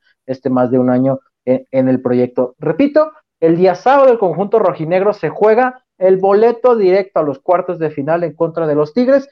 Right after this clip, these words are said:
Es momento de que la afición le comience a responder al, bueno, no es que no lo hicieran antes,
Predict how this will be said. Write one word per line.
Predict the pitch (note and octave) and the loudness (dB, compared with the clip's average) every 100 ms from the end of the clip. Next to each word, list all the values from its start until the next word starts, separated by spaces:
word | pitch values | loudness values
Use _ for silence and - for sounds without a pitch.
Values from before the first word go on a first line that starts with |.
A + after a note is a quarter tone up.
| _ _ | _ _
Es | D3 D3 | -6 -2
momento | F#3 A3+ C4 C#4+ | -2 0 -2 -2
de | C4+ | -2
que | A#3 | -2
la | E3 | -2
afición | D3 D3 F#3 G3+ | -4 -8 -6 -2
le | G#3 - | -2 -2
comience | D#3 F3 A3 A3+ F3+ | -4 0 0 0 -4
a | |
responder | C#3+ C3 D3 C#3+ E3 | -8 -10 -12 -6 -2
al, | E3+ | -2
bueno, | D3+ G3+ E3 | -2 -4 -4
no | E3+ | -8
es | |
que | E3+ | -6
no | F#3 | -6
lo | D#3 | -6
hicieran | E3+ F3+ | -4 -2
antes, | G#3 A#3 | -2 -2